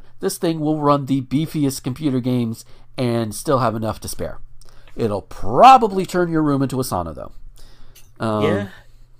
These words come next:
Speaker 1: while the school site doesn't list what exact games the students will play, uh, genres listed are what you'd expect. F P Ss, third-person shooters, R T Ss, and mobas. Okay, okay.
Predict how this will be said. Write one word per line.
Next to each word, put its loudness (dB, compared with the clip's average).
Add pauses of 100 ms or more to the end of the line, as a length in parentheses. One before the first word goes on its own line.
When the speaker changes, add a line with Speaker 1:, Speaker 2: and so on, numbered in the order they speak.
(460)
Speaker 1:
while -2
the 0
school 4
site 0
doesn't 0
list -2
what 0
exact -4
games -4
the -16
students -4
will -4
play, -2 (300)
uh, 2
genres 2
listed -4
are -2
what -4
you'd -4
expect. -4 (100)
F -6
P -4
Ss, -4
third-person -8
shooters, -2
R 2
T -4
Ss, -6
and -4
mobas. -6 (1200)
Okay, 2
okay. -4